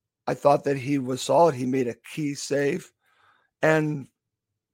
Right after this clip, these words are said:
in the grand scheme of things, he didn't have as much to do as you would think he, he would have to do against Liverpool. But overall,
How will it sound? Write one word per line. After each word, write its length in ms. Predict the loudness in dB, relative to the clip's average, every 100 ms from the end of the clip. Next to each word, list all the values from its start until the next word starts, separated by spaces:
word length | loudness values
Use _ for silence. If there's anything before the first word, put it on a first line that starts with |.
| _ -4
in 100 | -4
the 80 |
grand 260 | -4 -2 -4
scheme 300 | -2 0 0
of 80 | 0
things, 300 | -4 -6 -8
he 80 | -6
didn't 180 | -4
have 320 | -4 -4 -4 -6
as 140 | -4
much 240 | -4 -4
to 80 | -6
do 240 | -2 0 0
as 120 | -4
you 120 | -6
would 120 | -6
think 260 | -6 -8 -8
he, 180 | -12 -12 _ -10
he 120 | -6
would 240 | -2 -2
have 220 | -2 -6 -10
to 100 | -12
do 300 | -10 -10 -12 _ _ _ _ -8
against 320 | -6 -6 -6
Liverpool. 540 | -8 -8 -10 -14 -14 -20 _ _ _ _ _ _ _ -4
But 100 | 2
overall, 680 | 2 2 2 2 0 -4